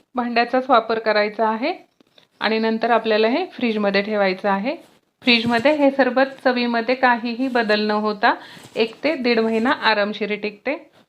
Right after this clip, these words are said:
जेव्हा बाजारात जास्त प्रमाणात कैऱ्या उपलब्ध असतील, तेव्हा तुम्ही हे जादा प्रमाणात बनवून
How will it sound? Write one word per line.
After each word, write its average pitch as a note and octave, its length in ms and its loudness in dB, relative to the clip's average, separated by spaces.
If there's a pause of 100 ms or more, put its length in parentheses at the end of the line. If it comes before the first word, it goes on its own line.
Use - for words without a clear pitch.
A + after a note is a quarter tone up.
(160)
जेव्हा A#3+ 340 4
बाजारात C4+ 400 4
जास्त B3 360 0
प्रमाणात A#3+ 500 0
कैऱ्या A#3 260 2
उपलब्ध A3+ 420 0
असतील, A3+ 460 2
तेव्हा B3 320 4
तुम्ही B3 200 -2
हे C#4+ 220 0
जादा A3+ 260 2
प्रमाणात G#3 400 -2
बनवून G#3 360 -4